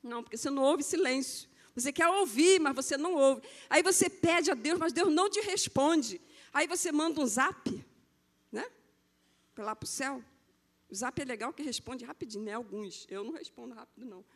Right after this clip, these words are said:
<laughs> Às vezes eu demoro a beça. Mas é uma coisa, uma agilidade, né? E eles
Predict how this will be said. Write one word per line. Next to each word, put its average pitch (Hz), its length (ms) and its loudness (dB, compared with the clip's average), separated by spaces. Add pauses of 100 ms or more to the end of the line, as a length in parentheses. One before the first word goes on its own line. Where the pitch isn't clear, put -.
(100)
<laughs> - 240 -18
Às - 140 -6
vezes 240 160 -2
eu 254 60 0
demoro 233 340 -8
a 330 40 -12
beça. 185 320 -14 (1000)
Mas 285 220 -2
é 330 80 -2
uma 330 140 -2
coisa, 311 360 -8 (120)
uma 277 140 -4
agilidade, 233 840 -6 (240)
né? 240 320 -12 (920)
E 240 680 -4 (1500)
eles - 640 -6